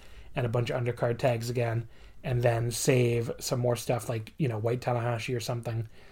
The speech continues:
for the Dontaku shows. So I guess we'll have to wait and see. Uh, but yes, that's our New Japan talk. Let us move the fuck on. Uh,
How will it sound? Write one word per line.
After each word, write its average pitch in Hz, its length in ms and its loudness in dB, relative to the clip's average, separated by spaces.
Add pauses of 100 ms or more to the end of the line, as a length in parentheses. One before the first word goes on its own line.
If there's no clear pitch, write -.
(140)
for - 220 2
the 117 100 0
Dontaku 113 520 0
shows. 110 500 -2
So 123 440 -6
I - 60 -4
guess 123 180 -4
we'll 131 60 -2
have 117 80 -6
to 127 60 -4
wait 127 140 -2
and 143 80 -6
see. 160 260 -4 (1080)
Uh, 135 340 -4
but 135 140 -2
yes, 160 200 4
that's 139 220 2
our 139 60 4
New 143 120 2
Japan 139 300 -2
talk. 123 320 0
Let 131 200 2
us 131 260 0
move 139 360 2
the 110 120 -4
fuck 156 340 2
on. 110 300 -4 (640)
Uh, 120 300 0